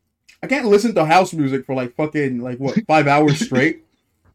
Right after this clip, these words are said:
Speaker 1: And, like, jam to that shit, like, it, it, like, 'cause you chill to that shit. So it's like, so how the fuck am I supposed to stand here for five hours and just jam to this shit? It's, it doesn't make any fucking
Speaker 2: That's why,
Speaker 1: sense.
Speaker 2: that's why i-, it's the same thing when you go to E D M concert. You technically have to be high out of your mind. That's why you didn't
Speaker 1: No,
Speaker 2: enjoy the
Speaker 1: E D M
Speaker 2: concert. You
Speaker 1: is
Speaker 2: didn't do any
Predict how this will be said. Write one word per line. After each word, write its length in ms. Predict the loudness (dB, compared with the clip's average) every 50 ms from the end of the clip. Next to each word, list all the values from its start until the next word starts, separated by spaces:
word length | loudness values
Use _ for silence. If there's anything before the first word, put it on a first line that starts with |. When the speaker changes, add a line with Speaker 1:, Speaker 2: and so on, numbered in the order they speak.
| _ _ _ _ _ -6
Speaker 1:
And, 120 | 0 0
like, 160 | 2 2 2
jam 200 | 2 2 2 2 2
to 120 | 0 -2
that 180 | -2 -4 -4 -6
shit, 220 | -6 -6 -6 -6
like, 160 | -6 -6 -6
it, 160 | -6 -8 -8 -8
it, 200 | -12 -12 -10 -8
like, 180 | -6 -6 -6 -6
'cause 120 | -6 -6
you 100 | -6 -8
chill 220 | -2 2 2 2 2
to 100 | 2 -2
that 200 | -2 -2 -4 -4
shit. 200 | -4 -4 -4 -4
So 80 | -6
it's 80 | -4 -2
like, 160 | -2 -2 -4 -8 -14 -20 -20 -20 -20 -20 _ _ _ _ _ _ _ _ _ _ _
so 100 | 0 2
how 160 | 4 4 4
the 60 | 4
fuck 100 | 4 4
am 60 | 4
I 80 | 4 2
supposed 240 | 4 2 0 0 0
to 60 | -2
stand 240 | 0 0 0 2 2
here 80 | 0
for 120 | 0 0 0 0
five 180 | 0 2 4
hours 340 | 4 4 4 4 2 0 -2
and 120 | -6 -8
just 160 | -8 -10 -8 -4
jam 200 | -2 -2 -2 -2
to 100 | -4 -6
this 120 | -8 -8 -10
shit? 180 | -8 -2 2
It's, 280 | 2 2 2 0 -8 -10
it 180 | -10 -10 -6 -6
doesn't 180 | -6 -4 -4 -6
make 120 | -4 -4
any 140 | -2 -4 -4 -2
fucking 240 | -2 -2 0 0
Speaker 2:
That's 100 | -2 0 2
why, 180 | 2 4 2
Speaker 1:
sense. 160 | 2 -2 -6 -14 _ _ _ _ _ _ _ _
Speaker 2:
that's 260 | 0 0 0 -2 -2
why 200 | 0 0 0 0
i-, 160 | -2 -6 -10 -12
it's 340 | -12 -10 -6 -4 -4 -4 -4
the 80 | -8
same 320 | -2 0 0 0 0 -2 -4
thing 200 | -4 -2 -2 -2
when 120 | -4 -4
you 80 | -4 -4
go 160 | -6 -6 -6
to 80 | -6
E 260 | -6 -8 -8 -10 -10 -8
D 160 | -6 -6 -6
M 160 | -6 -6 -6
concert. 320 | -4 -4 -4 -4 -6 -10 -10
You 260 | -10 -10 -10 -10 -12
technically 440 | -2 -2 -2 -2 -2 -4 -2 0 0
have 140 | 0 0 -2
to 60 | -4 -4
be 140 | -4 -4
high 300 | -2 0 0 2 2 2
out 100 | 2 0 0
of 60 | -2 -2
your 100 | 0 0
mind. 320 | 0 0 0 0 0 0
That's 180 | 0 -2 -2 -2
why 100 | -2 -2
you 100 | 0 0
didn't 140 | 0 2 4
Speaker 1:
No, 80 | 4 2
Speaker 2:
enjoy 140 | 2 2 -2
the 80 | -4
Speaker 1:
E 20 | -4
D 80 | 0
M 100 | 0 2 4
Speaker 2:
concert. 140 | 4 4 2
You 60 | 0
Speaker 1:
is 60 | 2
Speaker 2:
didn't 180 | 2 4 4 4
do 80 | 4 2
any 100 | 0